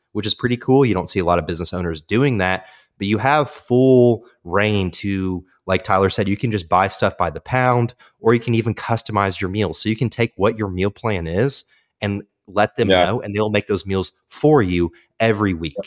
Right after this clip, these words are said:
Speaker 1: So
Speaker 2: You can
Speaker 1: go check 'em out. They have great protein pancakes. I've eaten quite a few in my day. Um, and yeah,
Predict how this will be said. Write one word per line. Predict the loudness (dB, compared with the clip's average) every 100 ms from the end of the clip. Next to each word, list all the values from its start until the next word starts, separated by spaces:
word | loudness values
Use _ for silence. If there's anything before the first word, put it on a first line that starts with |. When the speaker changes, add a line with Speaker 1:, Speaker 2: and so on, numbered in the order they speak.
| -14 _ _
Speaker 1:
So | 0 2 0 -4 _
Speaker 2:
You | -2 2
can | 4
Speaker 1:
go | 4
check | 4 0 0
'em | -2
out. | -2 -4 _ _ _
They | -2
have | -2 -2
great | 0 0 0
protein | -4 -4 -4 -6
pancakes. | -6 -6 -4 -6 -6
I've | -8
eaten | -8 -8
quite | -16 -6 -2 -2
a |
few | -2 -4 -4
in |
my | -4 -6
day. | -4 -2 -2 -4 -18 -20 _ _ -4
Um, | -2 0 -2 -8 -14 _ _
and | -6 -2
yeah, | -2 -2